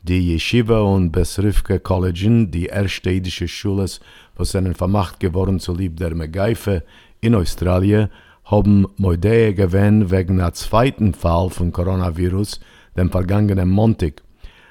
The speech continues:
Der Verwalter von die Schulen, Doktor Shimon Waronker, hat geschrieben in sein Ansag, als ein Talmid, welcher ist gewesen in Kontakt mit einem Lehrer, was ist angesteckt geworden mit dem Virus,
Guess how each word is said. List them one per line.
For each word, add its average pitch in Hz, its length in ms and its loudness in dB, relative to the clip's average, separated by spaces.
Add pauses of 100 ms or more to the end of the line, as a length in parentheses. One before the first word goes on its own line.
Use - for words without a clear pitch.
(160)
Der 82 120 0
Verwalter 98 640 0
von 90 580 0
die 85 200 -2
Schulen, 101 500 2
Doktor 87 400 -2
Shimon 92 580 2 (140)
Waronker, 98 680 -2 (480)
hat - 160 -8
geschrieben 131 560 2
in 104 160 4
sein 95 300 2
Ansag, 101 580 0
als 92 180 -2
ein 87 240 -2
Talmid, 92 560 0
welcher 90 480 -2 (300)
ist 80 180 -6
gewesen 98 460 2
in 85 340 0
Kontakt 87 600 0
mit 90 180 2
einem 85 200 0
Lehrer, 104 420 2 (340)
was 87 200 -2
ist 85 120 0
angesteckt 98 580 0
geworden 90 380 0
mit 87 140 -2
dem 85 180 -4
Virus, 113 460 2